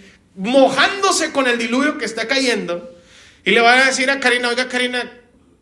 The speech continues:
qué, qué inhumana es usted, ¿por qué tiene a esos pobres niños mojándose?". Es que el pastor dijo que dos horas al parque,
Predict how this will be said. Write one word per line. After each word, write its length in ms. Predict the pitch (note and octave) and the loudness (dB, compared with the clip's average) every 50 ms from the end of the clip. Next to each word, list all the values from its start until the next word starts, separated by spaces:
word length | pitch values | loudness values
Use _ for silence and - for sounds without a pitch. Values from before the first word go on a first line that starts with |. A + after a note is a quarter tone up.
| _ _ _ | _ _ _
qué, 380 | - F#3+ G#3 A3+ A3 A3 A3 A3 | -4 -2 0 0 0 -2 -4 -4
qué 120 | - A3+ A3+ | -4 -4 -4
inhumana 400 | A#3 C4 A#3+ G3+ B3 A3 A3+ A#3 | -4 -4 -4 -4 -4 -4 -4 -6
es 80 | A#3+ | -8
usted, 300 | B3 B3 - C4 C4+ C4+ | -8 -8 -6 -6 -6 -6
¿por 140 | C4 B3+ - | -6 -8 -8
qué 120 | A3+ A3+ | -8 -10
tiene 200 | A3 A#3 B3 B3 | -8 -8 -8 -6
a 40 | B3+ B3 | -6 -8
esos 140 | C4 B3+ | -8 -10
pobres 280 | - - B3+ B3 B3+ B3 | -8 -6 -4 -4 -4 -4
niños 260 | B3 B3+ B3+ B3+ B3+ | -4 -6 -6 -6 -6
mojándose?". 1000 | B3 G#3+ G3 - A#3 B3+ C4+ C#4 C#4 C#4 - C#4+ B3+ A3 - - - - - - - | -8 -8 -6 -4 -4 -4 -4 -4 -6 -4 -2 -2 -2 -2 -4 -8 -14 -18 -12 -4 0
Es 280 | G#3 A#3 A#3 A#3 - | 2 2 2 0 -2
que 120 | - - B3+ | -2 0 0
el 240 | C4 C4 C4 - | 0 0 -4 -6
pastor 560 | - C4 B3 - - - - A#3+ A#3 A#3 A#3 - | -6 -6 -4 -4 -6 -4 -2 -2 0 0 -2 -2
dijo 560 | C4+ C4 B3 B3 - C#4 D#4 D#4+ C#4+ - - | -2 -2 -2 -4 -4 -6 -6 -6 -8 -8 -6
que 140 | - D#3+ D3+ | -4 -4 -2
dos 320 | D#3 F3+ F#3+ - - - | -2 -2 -2 -2 -4 -4
horas 340 | E3+ D3 D#3 F#3+ A3 - - | -4 -2 -2 -4 -4 -4 -6
al 120 | F#3 C3+ | -8 -8
parque, 580 | A#2+ C#3 F3 A3+ C4 - - D#3+ A2+ - - | -6 -4 -4 -4 -4 -6 -10 -12 -14 -14 -18